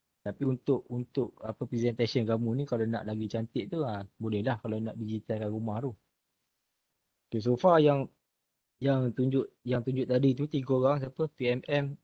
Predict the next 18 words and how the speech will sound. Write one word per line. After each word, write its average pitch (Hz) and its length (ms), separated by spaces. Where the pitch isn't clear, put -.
Izzah 120 320
Batrisha, 127 720
eh, 110 320
P - 60
T 123 160
S 120 160
B 127 320
Siti 123 480
Nurashikin 120 880
dengan 127 320
Wan 120 240
Ahmad 135 320
tu 131 160
nanti 127 320
claim 135 320
certificate 120 480
student 123 400
ni. - 20